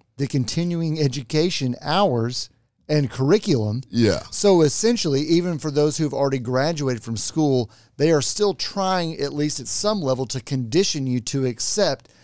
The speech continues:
Speaker 1: these new lines of thinking, which basically favor the corporate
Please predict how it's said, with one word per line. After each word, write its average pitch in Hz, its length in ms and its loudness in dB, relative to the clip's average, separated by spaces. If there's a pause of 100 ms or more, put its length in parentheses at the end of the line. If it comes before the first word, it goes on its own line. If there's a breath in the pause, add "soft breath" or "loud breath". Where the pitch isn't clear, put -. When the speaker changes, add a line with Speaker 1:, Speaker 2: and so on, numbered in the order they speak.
(260 soft breath)
Speaker 1:
these 139 400 2
new 156 460 4
lines 190 460 0
of 160 100 -2
thinking, 135 640 -2 (120)
which 135 360 0
basically 156 640 0
favor 117 720 0 (520 soft breath)
the 120 100 -8
corporate 156 460 -2